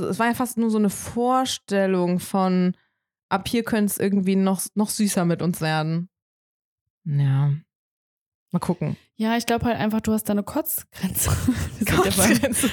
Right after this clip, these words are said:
Speaker 2: beim Thema einfach erreicht,
Speaker 1: Ja.
Speaker 2: ähm, zu dem Zeitpunkt, weil es gab ja schon mal so einen Moment,
Speaker 1: Ja.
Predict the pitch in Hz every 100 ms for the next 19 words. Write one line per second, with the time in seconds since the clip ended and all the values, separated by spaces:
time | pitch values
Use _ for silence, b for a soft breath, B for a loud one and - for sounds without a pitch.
0 | - 233 214 240 254 233 240 247 B B
1 | 311 - - 214 202 220 202 208 190 214
2 | 208 185 165 - 190 185 180 180 175 -
3 | - 185 185 180 202 190 - 202 208 196
4 | 190 185 - - 190 185 175 190 208 226
5 | 233 233 233 233 254 170